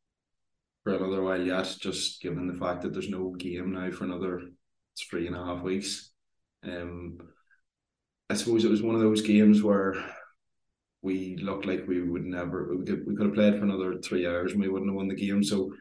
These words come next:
it's different when you lose a game by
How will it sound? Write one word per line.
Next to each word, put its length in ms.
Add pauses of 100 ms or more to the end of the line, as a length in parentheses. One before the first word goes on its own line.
(840)
it's 140
different 340
when 140
you 60
lose 200
a 60
game 260
by 300